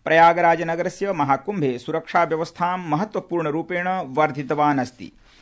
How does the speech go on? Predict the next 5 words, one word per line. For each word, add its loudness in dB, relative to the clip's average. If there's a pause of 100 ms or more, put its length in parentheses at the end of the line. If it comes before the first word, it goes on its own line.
सर्वकारेण 2
सप्तस्तरीया -2
सुरक्षाव्यवस्था 0
कार्यान्वितास्ति। 0 (360)
महाकुम्भक्षेत्रं 0